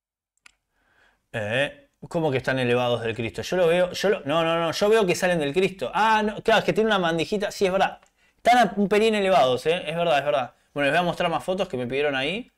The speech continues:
Eh, Q, Q R Motors seiscientos. Pará, eh, ahí les mostramos otra foto porque esta foto está hermosa. Esta foto no puedo no mostrarla porque está muy linda, mirá. Bueno, acá sí se nota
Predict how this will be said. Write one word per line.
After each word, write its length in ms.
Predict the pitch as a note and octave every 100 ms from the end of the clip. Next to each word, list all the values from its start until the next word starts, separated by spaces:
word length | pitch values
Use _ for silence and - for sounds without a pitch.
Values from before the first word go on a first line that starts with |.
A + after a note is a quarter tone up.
| _ _ _ _ _ _ _ _ _ _ _ _ _ _ _ _ _ -
Eh, 260 | A#2+ A#2 A#2
Q, 400 | G3+ - F#3+ -
Q 200 | G#3 G3+
R 220 | G3+ F#3
Motors 380 | D#3+ F#3 G3 -
seiscientos. 840 | - D3 C3 D3 A2 G#2 G2+ - _ _ _
Pará, 280 | B2 B2 A#2+
eh, 60 |
ahí 140 | C3+ D3+
les 160 | D3+
mostramos 480 | D3 C#3+ D3+ D#3 C#3
otra 180 | D3 C#3
foto 300 | D#3+ E3+ E3+
porque 240 | A#2+ A#2+
esta 180 | C#3 -
foto 220 | B2+ C#3
está 180 | B2+ -
hermosa. 400 | A2 A2 - - _ _ _ _ _ _ _ _ _ -
Esta 280 | C#3+ - A#2
foto 260 | D#3 C3+
no 160 | B2+ C3
puedo 220 | D3+ C#3
no 80 | C#3+
mostrarla 340 | C3+ B2 D3+
porque 160 | B2+ A#2+
está 200 | - C3+
muy 220 | C3+ D3
linda, 280 | C3 B2 G#2+
mirá. 260 | A#2+ - - _ _ _ _ _ _ _ _ _ _ _ _
Bueno, 240 | - C#3 B2
acá 540 | A#2+ B2+ E3+ F#3+ B3+ B3+
sí 240 | - F#3
se 140 | D#3+ D3
nota 360 | C3+ A#3 A#3